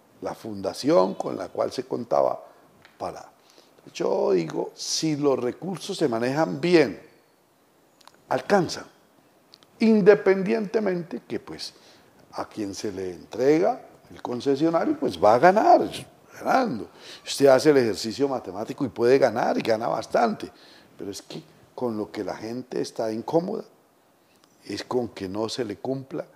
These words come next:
y que ya se ve cerca el tiempo en que el mismo se acaba,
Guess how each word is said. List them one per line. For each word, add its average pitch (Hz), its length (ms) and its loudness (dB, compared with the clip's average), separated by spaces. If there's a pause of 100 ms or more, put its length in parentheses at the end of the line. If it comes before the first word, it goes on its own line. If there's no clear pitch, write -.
(340)
y 113 100 -10
que 107 200 -6
ya 98 180 -4
se 127 160 -2
ve 135 240 -2 (1400)
cerca 127 760 2 (140)
el 104 200 -10
tiempo 135 480 -4
en 104 160 -4
que 160 240 -12
el 76 120 -14
mismo 113 440 -2
se 120 140 -2
acaba, - 480 2